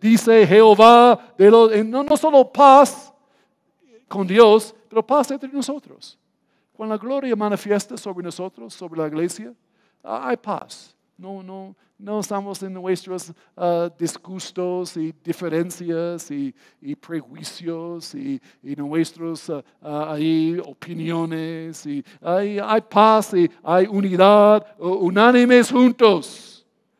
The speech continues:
Como día de Pentecostés, estaban unánimes juntos, el Espíritu Santo fue derramado. Allí, la, es que la, la gloria de Dios no, no, hace, nos une.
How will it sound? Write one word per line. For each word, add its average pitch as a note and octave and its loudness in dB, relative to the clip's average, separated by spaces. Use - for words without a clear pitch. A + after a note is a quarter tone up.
Como E3+ -10
día G3+ -4
de G3 6
Pentecostés, G3 -2
estaban F3+ -2
unánimes G#3 0
juntos, G#3 -2
el F3 0
Espíritu G#3 -6
Santo G3+ -2
fue F3+ -2
derramado. E3+ -2
Allí, D#3+ -6
la, D3 -4
es G3+ -4
que F#3+ 0
la, D#3 2
la D#3 -8
gloria F3 -4
de E3+ -2
Dios E3+ -4
no, D#3+ -12
no, D#3 -18
hace, E3+ -6
nos D3+ -16
une. G#3 -14